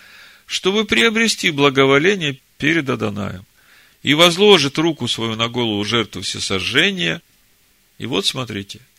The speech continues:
и приобретёт он благоволение во очищение грехов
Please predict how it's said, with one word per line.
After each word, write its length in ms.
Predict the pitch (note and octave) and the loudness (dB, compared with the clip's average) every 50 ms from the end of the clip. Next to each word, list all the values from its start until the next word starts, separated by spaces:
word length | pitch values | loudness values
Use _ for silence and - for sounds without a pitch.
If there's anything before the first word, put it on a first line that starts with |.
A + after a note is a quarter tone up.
| _ _ | _ _
и 120 | - C3 D3 | -4 -4 -4
приобретёт 960 | - - F#3 G#3 G#3+ G#3+ G3 G#3+ G#3+ G3 - - D3+ C#3 C3 A#2 - - - _ | -2 0 2 2 2 2 2 0 -4 -4 -4 -2 -2 -2 -2 -2 -6 -10 -16 _
он 380 | - D3 E3+ G3+ A3+ A3 G#3 G3+ - _ _ _ _ _ _ _ _ | -2 0 2 2 2 0 -4 -10 -18 _ _ _ _ _ _ _ _
благоволение 1040 | G#2+ G#2+ A#2 A#2 A2+ G#2 G#2+ G#2 G2 G2+ G2+ G#2 C3 F#3 A3 G#3+ F3 C3+ A2+ G#2+ - - _ _ _ _ _ | -10 -4 -4 -2 -2 0 -2 -2 0 0 0 0 2 0 0 0 -2 -4 -10 -12 -14 -16 _ _ _ _ _
во 160 | - G2+ G2+ | -10 -8 -8
очищение 640 | G2 - - G2+ G2 - - - F3 F#3+ F#3+ E3 D3+ | -6 -6 -6 -4 -4 -2 -2 -2 -2 -4 -4 -8 -10
грехов 640 | A#2+ G2+ F#2+ F#2+ F#2 - - - A#2 B2+ B2+ B2+ B2 | -12 -10 -10 -12 -12 -10 -8 -6 -4 -4 -4 -6 -8